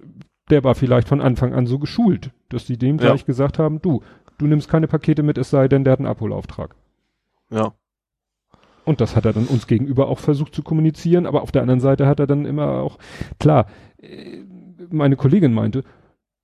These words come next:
Speaker 1: auch wenn der das Paket nicht mehr mitnimmt, dann nehmen wir aber auch keine Pakete für die Nachbarn mehr an.
Speaker 2: <laughs>
Speaker 1: Dachte ich so, ja gut, ist natürlich konsequent, aber finde ich auch ein bisschen fies dem Fahrer
Speaker 2: Ja.
Speaker 1: gegenüber, weil, ne,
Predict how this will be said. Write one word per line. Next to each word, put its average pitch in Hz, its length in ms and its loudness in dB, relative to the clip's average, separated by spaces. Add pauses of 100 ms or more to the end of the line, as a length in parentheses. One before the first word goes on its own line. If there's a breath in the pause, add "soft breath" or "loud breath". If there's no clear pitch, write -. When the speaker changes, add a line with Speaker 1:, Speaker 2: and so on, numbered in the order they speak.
Speaker 1:
auch - 160 -4
wenn 151 140 2
der 151 100 4
das 127 180 2
Paket - 360 -2
nicht 127 160 -2
mehr 107 100 -4
mitnimmt, 113 400 -6
dann 156 100 0
nehmen 151 200 2
wir 160 100 4
aber 123 120 -2
auch 117 120 -4
keine 117 220 0
Pakete 104 340 -6
für - 100 -10
die 135 80 -4
Nachbarn 120 320 -4
mehr 98 140 -6
an. 98 140 -12 (1000)
Speaker 2:
<laughs> 131 400 -16
Speaker 1:
Dachte 120 220 0
ich - 40 -6
so, 117 240 -6
ja 127 220 2
gut, - 360 -6
ist - 200 -8
natürlich 120 400 -2
konsequent, 120 560 0
aber 117 160 -4
finde 120 200 -2
ich 110 40 -4
auch 107 120 -6
ein 110 80 -2
bisschen 107 200 -4
fies - 480 0 (380 loud breath)
dem 110 120 -2
Fahrer 120 280 2
Speaker 2:
Ja. 107 60 2
Speaker 1:
gegenüber, 110 540 -2
weil, 107 340 -4 (520 loud breath)
ne, 120 180 -4